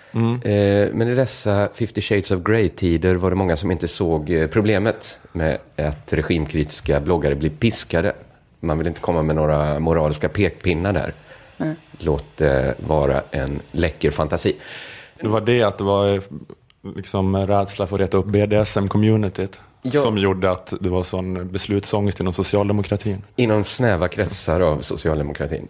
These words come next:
Speaker 2: så, så var det eventuellt det. Jag tänkte inte fokusera på socialdemokratin utan på de trettioen näringslivstoppar som undertecknade D N Debattartikeln "Sveriges trovärdighet som handelspartner står på spel".
Speaker 3: Just det.
Speaker 2: Ni hängde med, ni
Speaker 3: Jag
Speaker 2: hängde
Speaker 3: läste
Speaker 2: med.
Speaker 3: den faktiskt.
Speaker 2: Jag läste den också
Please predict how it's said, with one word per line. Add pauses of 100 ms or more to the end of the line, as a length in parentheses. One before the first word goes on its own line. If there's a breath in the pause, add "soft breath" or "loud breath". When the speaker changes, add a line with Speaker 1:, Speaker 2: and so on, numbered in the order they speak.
Speaker 2:
så,
så
var
det
eventuellt
det. (400 loud breath)
Jag
tänkte
inte
fokusera
på
socialdemokratin
utan
på
de
trettioen (680)
näringslivstoppar
som
undertecknade
D
N
Debattartikeln (100)
"Sveriges
trovärdighet
som
handelspartner
står
på
spel". (200)
Speaker 3:
Just
det. (120)
Speaker 2:
Ni
hängde
med,
ni
Speaker 3:
Jag
Speaker 2:
hängde
Speaker 3:
läste
Speaker 2:
med.
Speaker 3:
den
faktiskt.
Speaker 2:
Jag
läste
den
också